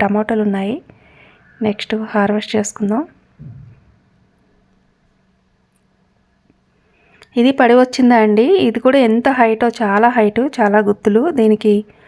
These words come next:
అంటే బీన్స్ వాటిలో వచ్చిందనమాట. అవి అయిపోయిన తర్-, అవి తీసేసాను, ఇంక ఇది ఉండిపోయిందనమాట. ఇక్కడ లాంగ్ బీన్స్ ఉండే కదా, వాటిలో వచ్చింది ఇది.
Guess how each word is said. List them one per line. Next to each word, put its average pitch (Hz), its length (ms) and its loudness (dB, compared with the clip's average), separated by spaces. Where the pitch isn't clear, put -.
అంటే 220 140 0
బీన్స్ 247 380 0
వాటిలో 226 280 0
వచ్చిందనమాట. 214 560 -2
అవి 214 100 4
అయిపోయిన 214 340 0
తర్-, 220 240 0
అవి 214 200 4
తీసేసాను, 226 480 0
ఇంక 294 180 0
ఇది 226 140 2
ఉండిపోయిందనమాట. 202 640 -2
ఇక్కడ 208 140 -2
లాంగ్ 208 280 2
బీన్స్ 214 300 2
ఉండే 208 180 2
కదా, 196 160 0
వాటిలో 208 340 0
వచ్చింది 214 380 -4
ఇది. 208 120 0